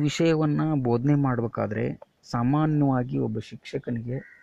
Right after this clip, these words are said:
ಇರಬೇಕಾದಂತಹ ತತ್ವಗಳು ಏನು, ಅಥವಾ ಬೋಧನೆಯಲ್ಲಿ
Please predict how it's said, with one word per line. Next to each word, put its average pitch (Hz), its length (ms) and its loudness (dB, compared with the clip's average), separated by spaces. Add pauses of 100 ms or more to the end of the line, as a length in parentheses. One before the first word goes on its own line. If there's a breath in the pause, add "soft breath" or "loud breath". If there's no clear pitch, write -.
(2000 loud breath)
ಇರಬೇಕಾದಂತಹ 131 880 0 (120)
ತತ್ವಗಳು 120 460 -2 (160)
ಏನು, 98 180 -8 (200)
ಅಥವಾ 143 220 -2 (140)
ಬೋಧನೆಯಲ್ಲಿ 139 640 2